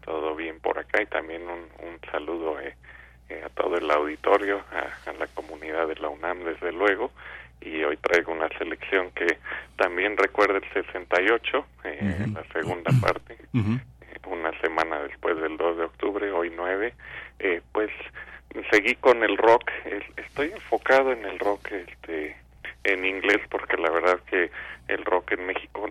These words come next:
Speaker 1: no estaba tan ligado al movimiento del sesenta y ocho.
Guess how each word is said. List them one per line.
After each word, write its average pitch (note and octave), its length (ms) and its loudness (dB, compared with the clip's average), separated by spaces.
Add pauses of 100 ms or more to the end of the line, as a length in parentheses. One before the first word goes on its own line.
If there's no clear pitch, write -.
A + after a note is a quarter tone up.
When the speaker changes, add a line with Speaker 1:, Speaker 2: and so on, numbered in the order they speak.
(120)
Speaker 1:
no F2+ 140 -2
estaba E2+ 480 4
tan D2+ 320 -2
ligado D#2+ 560 2
al C#2+ 200 -4
movimiento D2+ 640 -4
del F2 200 0
sesenta F2 480 0
y F#2 80 4
ocho. F#2+ 320 -2